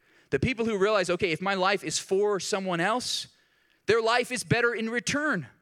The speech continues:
When you get out of your own head, it helps your own head, okay? You tr-, tracking with me? When you help others, you yourself can be healed in the process. And it's not like everything is fixed.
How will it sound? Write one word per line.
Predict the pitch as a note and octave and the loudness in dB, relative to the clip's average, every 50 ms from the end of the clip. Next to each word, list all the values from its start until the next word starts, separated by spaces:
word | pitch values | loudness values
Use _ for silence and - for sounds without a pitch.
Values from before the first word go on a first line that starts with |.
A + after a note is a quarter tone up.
| _ _ _ _ _ - - - | _ _ _ _ _ -20 -14 -6
When | - G3 A3 | -4 -2 -2
you | A3+ G#3 | -2 -2
get | D3 A#3+ C#4 | 0 0 2
out | C4+ B3+ B3 B3 | 4 4 4 4
of | A#3 | 4
your | G#3+ A3 | 2 4
own | B3+ C#4+ B3 | 4 2 2
head, | A3 A3 A#3+ A3 | 2 2 2 2
it | G3+ | 2
helps | A3+ B3+ - - | 0 0 -2 -2
your | A#3+ B3+ | 0 2
own | C#4 D4+ C#4 | 2 2 2
head, | D4+ A#3 G3+ D#3+ C3 | 2 2 0 0 -2
okay? | C#3 C#3 E3 - B3 G3+ C#4 G4 - B3+ G#3+ - _ _ _ _ _ _ _ _ _ _ - | -2 -4 -2 0 2 2 2 0 -2 -4 -6 -10 _ _ _ _ _ _ _ _ _ _ -8
You | F3 | -6
tr-, | - A3 - - - | -6 -6 -8 -6 -2
tracking | - A#3 A3+ A3+ B3+ C4 | 0 0 0 0 -2 -2
with | B3+ B3+ - | -2 -2 -2
me? | B3 D4 D#4+ D4+ B3+ B3 A#3+ - _ _ _ _ _ _ _ _ - - - | -2 -2 -2 -2 -4 -8 -12 -18 _ _ _ _ _ _ _ _ -20 -6 -2
When | E3+ G3+ | -2 0
you | A3+ G#3+ | 2 2
help | G3 A3+ C4+ B3 - - | 2 2 2 0 0 0
others, | G3 C4 D4 - G#3 G3 G3 G3+ - - - - - | 2 2 2 2 2 0 0 -2 -4 -10 -14 -18 -8
you | - F3 A#3+ | -4 -4 -4
yourself | A#3+ G#3 G#3+ F#3+ - - G#3+ A3 G3+ - - | -2 -2 -2 -2 0 0 0 0 0 -2 -4
can | G3 F3 | -10 -10
be | D3 F3 E3+ | -8 -10 -10
healed | C3+ G#3 G#3+ F#3+ C#3 B2+ | -10 -6 -4 -4 -4 -4
in | B2+ A2 | -6 -8
the | A2 | -8
process. | - C#3 D3 D3+ D#3 C#3+ - G#2 - - - - - - - _ _ _ _ _ _ _ _ _ _ _ _ _ _ _ _ _ _ _ _ _ _ _ | -6 -6 -4 -4 -4 -6 -8 -10 -10 -8 -8 -8 -10 -12 -16 _ _ _ _ _ _ _ _ _ _ _ _ _ _ _ _ _ _ _ _ _ _ _
And | - F3+ A3 | -2 -2 0
it's | - C4+ | 0 0
not | D#4+ D4+ C4+ | 0 2 2
like | B3+ A#3+ - | 0 0 2
everything | - G3+ G#3 E3 F#3+ F#3 D#3+ - D3+ C#3 | 2 0 0 0 -2 -4 -4 -4 -4 -4
is | B2+ A#2 - - | -2 -4 -4 -4
fixed. | - - G3 A3 - - - - - - - | -4 -4 -4 -4 -4 -4 -6 -6 -6 -10 -14